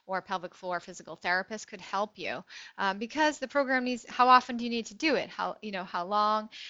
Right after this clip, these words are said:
um, et cetera. But a lot of it is just, uh, deciding where the issues are in your pelvic floor and then what is going on. And then you can design a home program, um, to really get you better faster.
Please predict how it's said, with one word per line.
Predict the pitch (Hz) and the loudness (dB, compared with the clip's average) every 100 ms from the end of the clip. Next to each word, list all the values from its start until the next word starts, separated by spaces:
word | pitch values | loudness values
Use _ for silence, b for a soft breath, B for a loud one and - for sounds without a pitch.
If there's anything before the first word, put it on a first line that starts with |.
| B - | B -2
um, | 196 185 185 - | 2 4 2 -4
et | - | -6
cetera. | 190 170 52 180 _ _ | -4 -2 -4 -6 _ _
But | 202 196 - | -4 -4 -2
a | 233 | 6
lot | 247 247 | 8 8
of | 233 | 4
it | 233 | 2
is | 214 208 | 2 -2
just, | - 202 - _ | -6 -10 -10 _
uh, | - - - 175 | -18 -16 -14 -12
deciding | 190 - 190 185 180 180 180 B B - | -12 -2 0 0 -2 -6 -12 B B -8
where | 202 233 | 2 2
the | 214 202 | 2 -2
issues | 214 208 196 - | -2 -4 -8 -4
are | - 190 190 226 - - | 4 6 6 2 -2 -12
in | 196 | -10
your | 190 | -4
pelvic | 220 202 220 | -2 -2 -4
floor | - 240 254 330 _ B B | -4 0 0 -2 _ B B
and | 208 202 | -8 -2
then | 196 190 190 190 b b 175 175 | 0 0 -2 -10 b b -20 0
what | 190 - | 0 0
is | 180 | -6
going | - 185 - - | -8 -8 -8 -8
on. | - - - | -6 -6 -10
And | 196 | -10
then | 185 185 | -10 -10
you | |
can | 180 190 | -12 -10
design | 185 190 175 | -2 2 2
a | 170 | 2
home | 277 285 | 4 4
program, | 220 185 185 165 180 208 208 208 | 2 -2 0 -2 -2 -4 -14 -10
um, | 190 180 180 - | -4 -4 -6 -10
to | 220 | -8
really | 220 214 208 | -2 -2 -2
get | 220 208 | -4 -4
you | 208 | -2
better | 202 - | -2 0
faster. | 180 139 - - | -2 -4 -6 -10